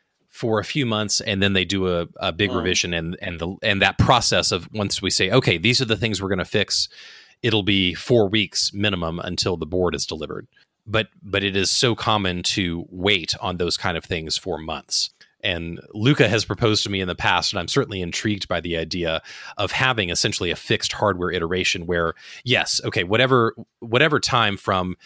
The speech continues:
Speaker 1: you start the new schematic, which then leads to new layout, which ne-, you order the boards and you're, you have them delivered,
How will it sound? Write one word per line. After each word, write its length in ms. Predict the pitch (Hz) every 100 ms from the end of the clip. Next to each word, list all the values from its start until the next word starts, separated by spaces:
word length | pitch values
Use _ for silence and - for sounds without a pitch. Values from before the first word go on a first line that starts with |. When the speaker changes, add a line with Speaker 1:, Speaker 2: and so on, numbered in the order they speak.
| - - _ _
Speaker 1:
you 520 | 104 95 92 90 92 -
start 420 | - - 127 120
the 80 | 101
new 140 | 98 104
schematic, 540 | - 107 147 143 -
which 180 | 101 -
then 180 | 98 92
leads 240 | 95 87
to 100 | -
new 160 | 85 82
layout, 460 | 95 120 117 113 -
which 240 | 98 -
ne-, 160 | 101 95
you 100 | -
order 260 | 98 92 95
the 100 | 82
boards 540 | 80 107 101 95 - -
and 220 | 92 82
you're, 160 | 85 -
you 160 | 104
have 200 | 87 101
them 140 | 85 80
delivered, 520 | 87 113 80 73 95